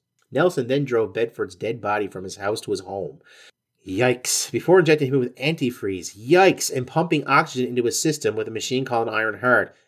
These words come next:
Then he entombed him in a capsule filled with dry ice. In nineteen seventy, Nelson finally bought a vault to store Bedford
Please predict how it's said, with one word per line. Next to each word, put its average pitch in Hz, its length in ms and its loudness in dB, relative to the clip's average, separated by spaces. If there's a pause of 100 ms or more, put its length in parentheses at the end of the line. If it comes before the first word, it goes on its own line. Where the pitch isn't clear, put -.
(120)
Then 170 240 8
he 147 140 4
entombed 151 460 2
him 151 100 2
in 131 60 2
a 120 40 0
capsule 120 440 0
filled 113 180 -2
with 107 80 -2
dry 107 280 2
ice. 104 340 -2 (440)
In 110 80 -8
nineteen 143 280 0
seventy, 127 240 0
Nelson 117 380 -4
finally 120 380 -2
bought 107 260 -2
a 101 40 -2
vault 110 380 -4
to - 80 -16
store 120 300 0
Bedford 95 520 -6